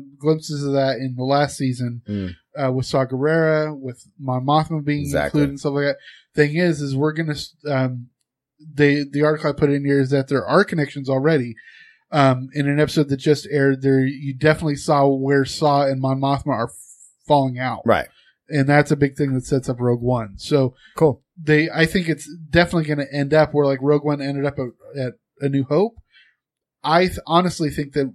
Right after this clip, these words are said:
Speaker 1: that this season, which is the final season of Rebels, is gonna end up with how the Ghost ended up at the battle at, um,
Speaker 2: I hope so.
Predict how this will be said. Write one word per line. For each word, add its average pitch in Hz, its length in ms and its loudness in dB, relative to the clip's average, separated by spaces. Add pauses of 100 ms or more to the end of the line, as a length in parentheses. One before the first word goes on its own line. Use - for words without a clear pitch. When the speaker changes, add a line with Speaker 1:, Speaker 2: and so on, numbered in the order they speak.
(100)
Speaker 1:
that 131 360 -2
this 151 220 0
season, 143 360 -2
which 135 160 0
is 131 100 -6
the 135 80 0
final 139 260 0
season 135 340 -4
of 123 140 -2
Rebels, 131 420 -2 (300)
is 135 160 -4
gonna 147 220 2
end 143 260 -4
up 139 160 0
with 139 160 -4
how 135 480 0 (200)
the 131 140 -2
Ghost 135 340 2
ended 131 260 -2
up 127 160 -2
at 123 160 -2 (260)
the 127 140 -2
battle 123 460 0
at, 120 240 -4
um, 117 440 -6
Speaker 2:
I 185 100 4
hope 208 180 0
so. 98 280 -4